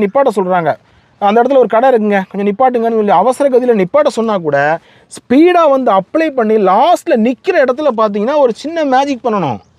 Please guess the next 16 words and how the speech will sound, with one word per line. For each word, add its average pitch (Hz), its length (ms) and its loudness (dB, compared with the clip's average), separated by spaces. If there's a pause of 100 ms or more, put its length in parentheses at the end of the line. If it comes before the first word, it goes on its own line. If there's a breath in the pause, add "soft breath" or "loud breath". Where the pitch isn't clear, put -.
அது 160 80 -6 (100)
என்ன 285 100 -4 (120)
அப்படின்னா, 135 420 0 (920 soft breath)
ஒரு 185 140 4 (320)
அரை 277 220 2 (140)
எம் 226 160 -2
எம் 302 120 -4 (180)
அல்லது 208 220 0 (240)
ஒரு 285 160 2 (140)
எம் 190 160 -2
எம் 226 100 -6 (240)
லைட்டா 320 400 -2 (140)
வந்து 156 280 -4 (460 soft breath)
அந்த 175 120 -2 (120)
பிரேக் 269 300 0
பெடலை 202 240 2